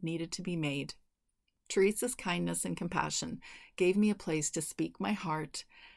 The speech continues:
and her responses helped me feel empowered for this next chapter in our homeschool journey and the ever-evolving chapter of relationships with our teenagers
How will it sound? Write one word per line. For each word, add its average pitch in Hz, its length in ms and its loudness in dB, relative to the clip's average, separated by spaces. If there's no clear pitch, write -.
and 175 200 -2
her 190 180 0
responses 180 640 0
helped - 240 -6
me 175 80 -4
feel 175 340 -2
empowered 175 640 -2
for 175 160 -4
this - 260 -2
next 208 380 -4
chapter 170 580 -2
in 165 140 -4
our 165 100 0
homeschool 156 480 -2
journey 151 480 -4
and 160 220 0
the 156 180 0
ever-evolving 180 760 2
chapter 160 500 0
of 147 80 -6
relationships 170 640 -2
with 160 160 -6
our - 120 -4
teenagers 196 760 -2